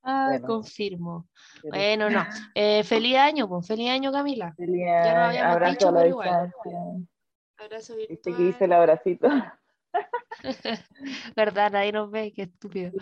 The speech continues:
Speaker 2: Sí.
Speaker 1: Em, feliz año a todos quienes nos escuchan fielmente, a quienes comentan y quienes no comentan.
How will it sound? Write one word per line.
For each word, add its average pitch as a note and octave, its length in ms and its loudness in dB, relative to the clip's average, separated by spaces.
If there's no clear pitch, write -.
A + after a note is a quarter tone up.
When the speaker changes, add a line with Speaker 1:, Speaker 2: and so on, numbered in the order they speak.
Speaker 2:
Sí. - 500 -20
Speaker 1:
Em, G#3 960 -4
feliz B3+ 320 2
año B3+ 400 2
a C#4 80 2
todos C4 320 4
quienes C4 340 -2
nos B3 240 -6
escuchan D#4 1040 -4
fielmente, D4 1300 -2
a G#3+ 80 -2
quienes A3 280 0
comentan C4 500 -2
y C#4 60 -2
quienes C4+ 240 0
no C4+ 160 2
comentan. B3+ 680 -2